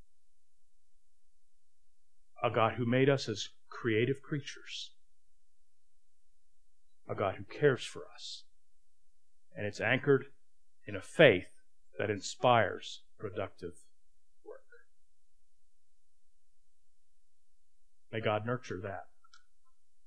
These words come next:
in each of our hearts, so that his kingdom may come, his will might be done on earth, even with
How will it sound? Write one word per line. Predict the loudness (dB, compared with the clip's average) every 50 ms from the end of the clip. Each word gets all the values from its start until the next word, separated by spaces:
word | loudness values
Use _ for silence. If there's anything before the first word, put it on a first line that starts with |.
| -14 -14 -14 -14 -14 -10 -4
in | -2 0
each | 0 0 0 0
of | 0
our | 0 0
hearts, | 0 0 -2 -2 -4 -6 -8 -8 -8 -10 -12 -14 -14 -14 -14 -14 -14 -14 -14 -14 -14 -14 -14 -14 -14 -14 -14 -14 -14 -14 -14 -10
so | -2 2 4 6
that | 6 6
his | 6 4 0 0
kingdom | 0 4 8 8 8 10 8 6 4 2 -2 -10 -14 -14 -6 2
may | 6 6 6
come, | 6 4 -4 -2 0 0 0 0 -2 -6 -10 -12 -14 -14 -12 -4
his | 2 2 2 2 2 2
will | 8 10 10 12 12 10 8
might | 8 6 4 4
be | 2 2 2
done | 4 4 4 4 4 2 0 -4 -8 -10 -14 -14 -14 -14 -14 -14 -14 -14 -14 -14 -8 2 6
on | 8 10 12 12 12 12 10 8
earth, | 8 8 8 8 6 4 -2 -12 -14 -14 -14 -14 -14 -14 -14 -14 -14 -14 -14 -14 -14 -14 -8 0
even | 4 6 6 6 6 6 4 8
with | 12 12 12 12 10